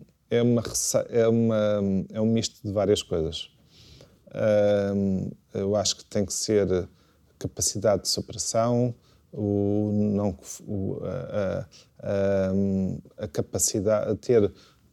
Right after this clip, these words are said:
m-, pessoas à nossa volta que, de, que nos apoiem. Ahm, há um misto de, de várias coisas. Eu não digo que haja uma receita, mas te, te digo que, que é o único caminho. Porque, eh, a pessoa que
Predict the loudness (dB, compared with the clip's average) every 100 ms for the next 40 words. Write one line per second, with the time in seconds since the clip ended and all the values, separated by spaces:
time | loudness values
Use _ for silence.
0 | 0 4 6 4 2 -6 -4 4 8 8
1 | 6 2 0 -2 0 4 2 2 -4 -6
2 | _ _ _ _ _ _ -6 -2 2 0
3 | 2 0 2 2 2 0 2 2 0 -2
4 | _ _ -8 0 4 6 4 2 0 -4
5 | _ 0 4 6 4 2 -4 -4 2 6
6 | 6 4 2 2 2 0 0 4 4 4
7 | 4 4 2 _ -4 -2 2 2 2 0
8 | -2 -2 0 -4 -6 _ _ _ _ 0
9 | 4 6 6 4 -2 -16 -6 -4 2 4
10 | 4 0 _ 0 2 4 4 0 -2 -8
11 | _ _ _ 0 2 0 0 0 0 -6
12 | _ _ _ _ -20 -18 -10 -6 -6 -2
13 | 2 4 4 2 -2 -2 -2 -2 -2 -4
14 | -4 -2 4 4 2 -2 0 0 0